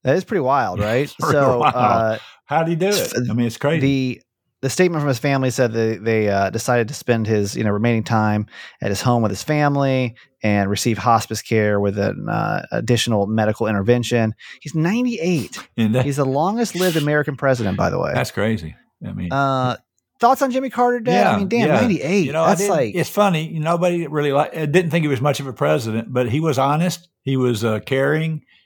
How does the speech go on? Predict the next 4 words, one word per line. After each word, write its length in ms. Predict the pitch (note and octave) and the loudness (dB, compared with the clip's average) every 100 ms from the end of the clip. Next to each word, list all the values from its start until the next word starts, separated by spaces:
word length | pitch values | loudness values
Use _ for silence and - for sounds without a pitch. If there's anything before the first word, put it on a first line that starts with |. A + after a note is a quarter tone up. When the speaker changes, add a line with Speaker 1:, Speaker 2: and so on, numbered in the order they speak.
| - | -4
Speaker 2:
He 140 | B2 | -2
was, 320 | B2 A2+ F#2+ | 2 0 0
uh, 300 | A#2 A2 G#2+ F#2 - - _ _ _ | 0 0 -2 -6 -20 -20 _ _ _
forthright. 680 | C3+ D3 D#3 D3+ D3+ D#3+ D3+ | -2 -2 0 0 0 -2 -8